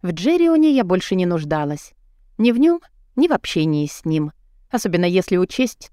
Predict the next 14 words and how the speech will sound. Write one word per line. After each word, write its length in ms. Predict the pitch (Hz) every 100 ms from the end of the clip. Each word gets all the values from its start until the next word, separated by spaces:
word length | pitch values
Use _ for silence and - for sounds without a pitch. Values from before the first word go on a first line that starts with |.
| -
то, 180 | 311 320 _ _ _ -
что 240 | - 262
он 100 | 240
желал 320 | 208 240 226
моей 300 | 220 208 214
смерти. 580 | - 240 196 - - 143 _ _ _ _ -
Уже 220 | 277 196
это 260 | 160 165 185
стало, 460 | - 180 147 139 _ _ -
как 300 | 180 - - -
контрольный 540 | 247 233 214 175 175
выстрел 460 | 226 202 - 165 156
в 100 | 170
голову. 480 | 214 160 139 139